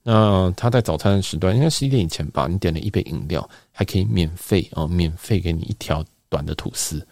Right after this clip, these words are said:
哦，我觉得这超赞，但它写在后面，如果你没点，它不会跟你讲。哦，你要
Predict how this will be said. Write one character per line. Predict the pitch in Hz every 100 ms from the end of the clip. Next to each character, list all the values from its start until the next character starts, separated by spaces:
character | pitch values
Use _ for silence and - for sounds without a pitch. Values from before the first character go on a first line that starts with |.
| _ _ -
哦， | 90
我 |
觉 | 92
得 | 120
这 | 135
超 | - 107
赞， | 110 95
但 | 117
它 | 113 117
写 | 90
在 | 87
后 | 87 87
面， | 80 80
如 | 82
果 | 95
你 | 87
没 | 78 80
点， | - -
它 | 82
不 | 80
会 | 76 78
跟 | - 76
你 | - -
讲。 | 85 - - _ _ -
哦， | 82
你 |
要 | 82